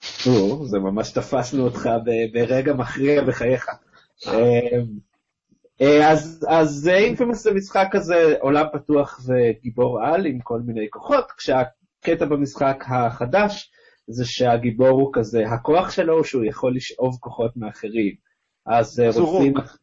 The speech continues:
Speaker 1: אה, הוא רוצ-, הוא כן, אבל הוא יכול להחליף ביניהם גם, כאילו, at will.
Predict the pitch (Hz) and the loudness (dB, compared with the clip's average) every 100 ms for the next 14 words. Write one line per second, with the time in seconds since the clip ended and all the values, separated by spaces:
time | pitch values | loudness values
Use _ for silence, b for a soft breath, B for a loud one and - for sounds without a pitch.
0 | _ _ _ _ _ - 110 139 160 202 | _ _ _ _ _ -4 0 2 4 4
1 | 240 285 - 180 - 294 294 254 277 330 | 4 2 0 0 2 0 2 -2 0 2
2 | 277 294 247 - _ - 143 143 151 147 | 2 2 -8 -14 _ -4 0 4 4 4
3 | 170 170 190 202 196 147 120 107 101 104 | 4 4 4 2 2 0 0 -2 -2 -4
4 | 101 - 110 107 104 110 - 123 135 104 | -4 -8 -6 -4 -4 -6 -6 0 2 0